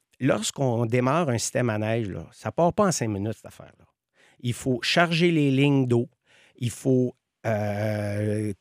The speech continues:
comprimer, envoyer, comprimer l'air dans la, la, la tuyauterie. Envoyer les, euh, les gens, les fabricants, les, les, les, sur les motoneiges, allumer canon par canon. Et ça prend environ,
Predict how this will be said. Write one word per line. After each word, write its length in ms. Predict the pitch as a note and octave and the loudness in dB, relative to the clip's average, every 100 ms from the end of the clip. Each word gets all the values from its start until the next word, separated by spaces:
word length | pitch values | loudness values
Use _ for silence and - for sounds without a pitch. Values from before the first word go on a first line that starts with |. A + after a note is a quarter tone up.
| _ | _
comprimer, 680 | - F#3 F3 - D3 D3+ D#3 | -2 2 2 4 4 6 4
envoyer, 380 | C#3 D3 C#3+ C#3+ | 4 2 2 2
comprimer 460 | - D#3+ D#3 D#3 C#3+ | 0 0 2 4 6
l'air 200 | D3+ D3 | 4 4
dans 180 | C3+ B2+ | 2 2
la, 140 | C3 | 2
la, 160 | B2 A#2+ | 2 2
la 160 | A#2+ | 0
tuyauterie. 560 | - B2 A2+ - F#2+ G#2+ _ _ _ _ _ | -2 0 -2 -2 -14 -18 _ _ _ _ _
Envoyer 540 | D3+ F3 D#3 D3+ D3+ E3 | 0 2 4 4 6 6
les, 340 | C#3 C3+ C3 | 6 6 6
euh, 300 | B2+ B2 A#2+ | 6 4 2
les 260 | A#2 B2 A#2 | 2 2 4
gens, 220 | C3 D3 | 4 4
les 100 | B2+ | 2
fabricants, 600 | - C3 A#2+ A#2 C3 C#3 | 2 0 0 0 2 2
les, 200 | B2 A#2 | 2 0
les, 260 | A2+ A2+ A2+ | 0 -2 0
les, 240 | A#2 A#2 | -2 -2
sur 220 | - - | -2 -2
les 80 | B2 | -2
motoneiges, 480 | A#2 A2+ A#2 B2 A2+ _ _ - | -2 -2 -2 -2 -4 _ _ -2
allumer 580 | D#3 D#3 D3 D3+ C#3+ - _ | 0 2 2 4 2 -4 _
canon 340 | E3 D#3+ E3+ | 2 4 2
par 260 | D#3 D3 - | 0 -4 -2
canon. 440 | C#3 B2+ A#2+ D#3+ - _ | 0 2 2 0 -4 _
Et 100 | C#3 | -4
ça 180 | C#3 D3+ | 0 0
prend 260 | - F#3+ G#3 | 0 0 0
environ, 680 | D3+ C3+ B2+ B2+ C#3 D#3 | 0 -2 0 0 0 0